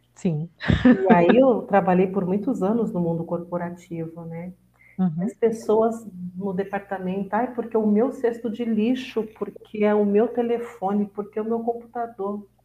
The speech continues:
Speaker 2: Eu falava, "Gente, é que ninguém tem nada não, é tudo emprestado, é tudo da empresa aqui.
Speaker 1: Uhum.
Speaker 2: Tudo emprestado." "Ai, porque se eu sair daqui." Gente, todos nós saímos da bar-, das barrigas das nossas mães. A gente larga pai e mãe, não vai largar a empresa?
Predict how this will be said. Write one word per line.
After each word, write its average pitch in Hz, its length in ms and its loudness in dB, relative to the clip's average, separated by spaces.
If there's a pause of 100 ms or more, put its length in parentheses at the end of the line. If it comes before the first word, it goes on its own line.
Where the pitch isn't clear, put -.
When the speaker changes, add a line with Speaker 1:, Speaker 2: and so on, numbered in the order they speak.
(560)
Speaker 2:
Eu - 100 -20
falava, 196 280 -14
"Gente, 220 420 -4
é 214 60 -10
que 214 140 -12
ninguém 214 280 -6
tem 262 140 -2
nada 262 260 -2
não, 247 120 0
é 214 80 -6
tudo 214 180 -8
emprestado, 254 720 -8
é 208 40 -8
tudo 233 200 -14
da 247 120 -14
empresa 247 500 -10
aqui. - 240 -20 (680)
Speaker 1:
Uhum. 202 300 2
Speaker 2:
Tudo 190 160 0
emprestado." 185 640 -8 (520)
"Ai, 233 260 2
porque 233 340 2
se 226 100 4
eu 220 60 6
sair 214 340 2
daqui." 220 680 -2 (380)
Gente, 247 800 2 (800)
todos 302 380 2
nós 262 200 4
saímos 254 300 2
da 240 100 6
bar-, 226 440 0
das 226 280 0
barrigas 240 720 2
das 277 220 2
nossas 262 420 0
mães. 202 300 -2
A 226 80 0
gente 262 300 -2
larga 240 360 0
pai 262 320 -2
e 233 80 -2
mãe, 233 160 2
não 262 120 2
vai 247 100 2
largar 226 300 -2
a - 20 -4
empresa? 226 600 -4